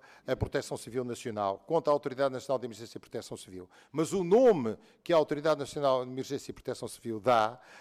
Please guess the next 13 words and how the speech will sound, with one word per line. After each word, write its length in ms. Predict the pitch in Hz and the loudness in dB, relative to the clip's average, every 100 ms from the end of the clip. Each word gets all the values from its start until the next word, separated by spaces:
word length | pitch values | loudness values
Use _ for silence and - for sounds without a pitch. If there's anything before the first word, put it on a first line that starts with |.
| - | -4
ao 140 | 143 | -4
seu 180 | - 165 | -2 -4
comandante 460 | - 139 147 165 - - | -4 -2 -2 -2 -6 -4
é 180 | 180 | -4
Comandante 640 | 175 165 156 156 175 180 180 | -4 -6 -4 0 0 -2 -6
Nacional 440 | 165 170 160 170 | -8 -6 -2 -2
das 220 | 170 160 | -2 -4
Operações 460 | 160 - - 175 147 | -4 -6 -8 -8 -8
de 80 | 165 | -8
Emergência 400 | 156 135 156 165 | -8 -8 -8 -10
e 20 | |
Proteção 360 | - 165 - 156 | -10 -10 -8 -8
Civil. 400 | 135 147 98 | 0 0 0